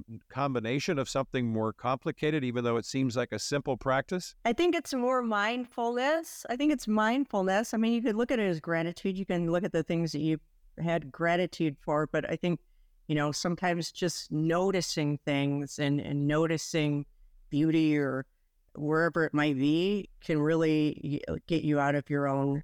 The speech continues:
Speaker 2: headspace.
Speaker 1: So go back for us, if you will, anything else you haven't discussed yet. What steps should someone take if they're seeking help now,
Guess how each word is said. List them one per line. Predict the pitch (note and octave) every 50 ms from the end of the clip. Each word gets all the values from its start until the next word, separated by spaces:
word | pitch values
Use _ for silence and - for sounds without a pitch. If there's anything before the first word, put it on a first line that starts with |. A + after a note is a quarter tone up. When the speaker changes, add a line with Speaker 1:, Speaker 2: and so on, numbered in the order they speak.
| - -
Speaker 2:
headspace. | C#3+ C3+ C3+ - - - - D3 C#3 C#3+ C#3+ - - - - - - _ _ - -
Speaker 1:
So | - - F#3 F3 F3 E3+ E3+ D3 - - D#3+
go | D3 G#3 A3+ A#3
back | G3 F#3 F#3 F#3 -
for | - - E3+ D#3+ E3
us, | D#3+ - -
if | D#3+ C#3+ -
you | C#3+ C#3
will, | B2+ C#3 C#3+ C#3+ C#3 C3
anything | C3 C#3+ B2+ A#2+ C#3 C3 B2+
else | B2+ C3+ B2+ - C3
you | A2+
haven't | A#2 C3 C3+ B2 C#3 C3 A2+
discussed | A#2 - - - A#2+ A2 G#2 - -
yet. | A2+ A2 G#2+ -
What | A#2 A#2+ D3+ F#3+ F#3+ -
steps | - - - - D3 C#3 C#3 - - - - - - -
should | - - C3 A#2 -
someone | - C#3+ C3 B2+ B2+ B2+ A#2+ -
take | - C3 A#2 A2 A2 - - - -
if | A#2+ A2+ - -
they're | - A2+ G#2+ G#2
seeking | - - - - - D#3 F3 D#3 - C#3+ C3 A#2+ A2
help | F#2+ B2 B2 A#2 A2+ - -
now, | G2 F2 D#2+ D2+ D2 -